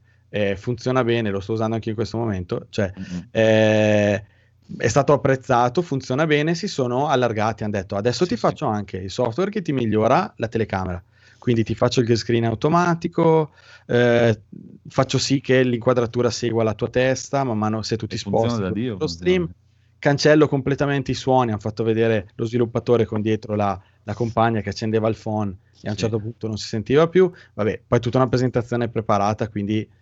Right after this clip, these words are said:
Speaker 2: Eh, vabbè,
Speaker 1: bisognerà
Speaker 2: sì.
Speaker 1: vedere. Però, mm, nel senso, bravi.
Speaker 2: No, no, ma,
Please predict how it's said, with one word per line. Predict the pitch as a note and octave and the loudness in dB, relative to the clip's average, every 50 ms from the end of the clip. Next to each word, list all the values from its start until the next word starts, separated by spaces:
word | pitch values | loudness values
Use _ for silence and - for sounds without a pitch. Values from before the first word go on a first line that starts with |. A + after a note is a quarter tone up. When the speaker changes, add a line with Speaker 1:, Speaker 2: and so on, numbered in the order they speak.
| _ _ _ _ _ - G#2 | _ _ _ _ _ -12 -8
Speaker 2:
Eh, | |
vabbè, | G#2 G2 G2 G2 G2 G2 | -6 -4 -4 -4 -4 -4
Speaker 1:
bisognerà | - E2+ E2 D2+ - B2 A#2+ A#2+ | -4 -6 -8 -6 -6 -4 -4 -4
Speaker 2:
sì. | A2+ | -4
Speaker 1:
vedere. | A#2 A2 A2+ G#2+ F#2+ F#2 F#2 - _ _ _ | -4 -4 -4 -4 -4 -6 -12 -16 _ _ _
Però, | - G3+ D3 B2 C3 E3+ F3+ D#3+ B2+ A2+ A2+ A2+ G#2+ G#2 G#2 G2+ G2 F#2+ F#2+ F#2 F#2+ F#2+ | 2 4 6 6 6 6 6 6 6 6 4 4 2 2 0 -2 -2 -4 -4 -4 -6 -8
mm, | F#2 F#2 F#2 F#2+ F#2+ F#2+ - _ _ _ _ _ G2+ G2+ G2 F#2 F#2+ G2+ _ _ _ _ | -10 -12 -12 -14 -14 -16 -20 _ _ _ _ _ -18 -18 -16 -16 -18 -20 _ _ _ _
nel | - A2 A2+ G#2+ | -12 -10 -8 -8
senso, | G#2 - - A2 G2+ - - A2 | -8 -10 -10 -10 -12 -10 -10 -10
bravi. | G2+ G2+ G2+ B2 D#3 D3 A2 G2 F#2 F#2 F#2+ F#2+ F#2+ - - F#2 F#2 _ _ _ _ _ _ _ _ _ _ _ _ _ _ - - _ _ _ _ _ _ _ _ _ | -6 2 2 4 4 2 0 -6 -10 -14 -16 -18 -18 -20 -20 -20 -20 _ _ _ _ _ _ _ _ _ _ _ _ _ _ -20 -20 _ _ _ _ _ _ _ _ _
Speaker 2:
No, | - E3 E3+ | -6 -4 0
no, | F3 F#3 F3 | 0 0 2
ma, | C#3 A2 F#2+ F2+ F2+ F#2 F#2+ | 2 0 0 0 0 -2 -2